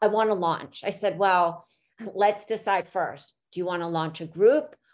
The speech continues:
or are you launching for your one-on-one business?" Secondly, what are the dates you're launching? If you're launching still to get discovery sessions, you still have to have your list building strategy in place to be able to attract your ideal client for your discovery session.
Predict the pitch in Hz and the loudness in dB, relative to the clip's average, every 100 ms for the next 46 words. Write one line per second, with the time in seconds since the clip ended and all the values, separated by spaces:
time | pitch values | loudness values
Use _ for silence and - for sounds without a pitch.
0 | _ 214 196 185 190 185 180 180 185 185 | _ 0 0 0 0 2 -2 -2 -2 -2
1 | 185 185 175 165 165 165 160 170 165 156 | -4 -8 -8 -6 -6 -8 -6 -4 -2 -4
2 | 156 147 147 147 - - - - - - | -4 -8 -10 -12 -12 -16 -18 -20 -20 -20
3 | _ _ _ - 214 190 196 151 131 147 | _ _ _ -6 -2 -2 -4 -8 -10 -8
4 | 165 196 262 254 185 202 214 - 160 143 | -2 2 2 2 2 2 0 -4 -6 -8
5 | - - - - 50 _ _ _ - 180 | -12 -16 -16 -18 _ _ _ _ -6 -4
6 | 180 185 180 175 175 175 165 - 202 208 | -2 0 -2 -4 -6 -8 -8 2 6 8
7 | 185 175 170 165 165 160 170 - 190 214 | 6 4 0 -6 -6 -4 -10 -4 -2 -2
8 | 196 160 170 156 165 156 165 180 165 208 | -4 -2 -4 -4 -10 -12 -10 -10 -4 0
9 | 226 220 170 185 175 160 165 165 165 - | 0 0 -4 -6 -6 -4 -4 -4 -6 -6
10 | 160 156 160 - 160 139 156 156 - 214 | -6 -4 -8 -4 -6 -6 -10 -12 0 0
11 | 196 190 - - _ 190 175 175 175 - | 2 -4 -18 -20 _ -2 0 -2 -4 -6
12 | 190 214 - 180 156 165 156 - 147 135 | -2 -2 -4 -4 -4 -4 -8 -8 -12 -12
13 | - 151 143 160 - 185 185 180 165 - | -10 -10 -8 -10 -4 -2 -2 -4 -6 -10
14 | - - 110 | -10 -16 -16